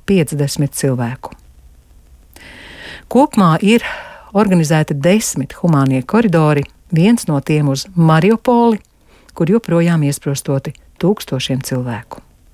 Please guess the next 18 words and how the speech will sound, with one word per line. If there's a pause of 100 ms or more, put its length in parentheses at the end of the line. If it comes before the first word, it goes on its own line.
(2250)
Ukraina
joprojām
gatava
turpināt
sarunas
ar
Krieviju. (720)
Šodien
paziņojis
Ukrainas
prezidents
Volodimirs
Zelenskis. (1600)
Abu (260)
pušu
sarunas
nenotiek
kopš